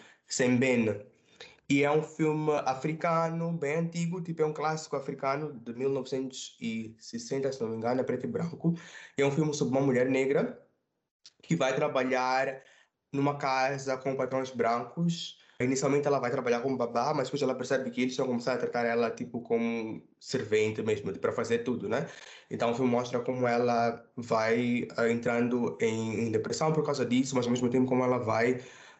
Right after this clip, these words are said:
reconhecendo a sua força e encontrando formas de sobressair dentro daquela situação.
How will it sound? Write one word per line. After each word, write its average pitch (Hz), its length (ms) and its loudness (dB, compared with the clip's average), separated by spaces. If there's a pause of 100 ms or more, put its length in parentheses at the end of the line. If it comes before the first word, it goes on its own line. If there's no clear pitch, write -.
(220)
reconhecendo 135 460 4
a 143 40 2
sua 147 180 0
força 147 680 0
e 131 160 2
encontrando 135 420 2
formas 131 520 0
de 110 460 2
sobressair 123 460 0
dentro 117 140 0
daquela 113 220 0
situação. 113 500 -2